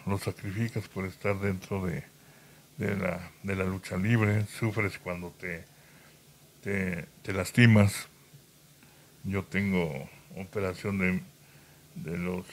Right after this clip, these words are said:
meniscos de la rodilla izquierda, tengo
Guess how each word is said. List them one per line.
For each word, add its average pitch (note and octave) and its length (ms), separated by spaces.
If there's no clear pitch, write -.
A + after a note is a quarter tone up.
meniscos G2 640
de F#2 80
la F#2 120
rodilla F#2 360
izquierda, G#2 760
tengo F2 680